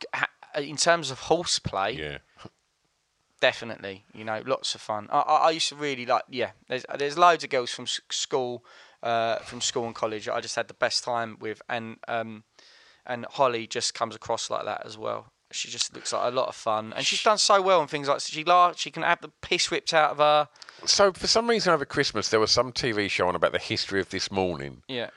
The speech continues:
Speaker 2: And I ended up watching it.
Speaker 1: Yeah, yeah.
Speaker 2: Um, and yeah, just quite interesting, all the weird stuff with John Leslie and stuff like that,
Speaker 1: Oh,
Speaker 2: and,
Speaker 1: shit,
Speaker 2: and
Speaker 1: yeah.
Speaker 2: obviously Richard and Judy.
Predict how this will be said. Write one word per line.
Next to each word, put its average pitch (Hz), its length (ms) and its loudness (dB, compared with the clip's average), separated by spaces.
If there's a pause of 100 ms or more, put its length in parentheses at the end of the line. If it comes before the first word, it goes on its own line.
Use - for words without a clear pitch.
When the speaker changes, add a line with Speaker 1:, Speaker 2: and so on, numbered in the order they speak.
(160)
Speaker 2:
And 90 100 2
I 95 60 6
ended 92 160 2
up 82 100 2
watching 87 340 0
it. 65 120 -10
Speaker 1:
Yeah, 117 360 -4 (380)
yeah. 92 280 6
Speaker 2:
Um, 90 340 -6 (2000)
and 85 500 2 (560)
yeah, 67 160 -6 (380)
just - 260 -12
quite 64 200 -6
interesting, 65 680 -12 (540)
all 71 160 -14
the 67 60 -10
weird 67 300 -10
stuff - 200 -10
with 73 100 -12
John 67 240 -10
Leslie 65 400 -10
and 64 220 -14
stuff - 280 -4
like - 100 -4
that, 69 200 2
Speaker 1:
Oh, - 80 -6
Speaker 2:
and, 71 120 -14
Speaker 1:
shit, - 320 -2
Speaker 2:
and 143 80 -12
Speaker 1:
yeah. 71 60 -6
Speaker 2:
obviously 76 260 -12
Richard 65 360 -14
and 69 100 -20
Judy. 69 360 -12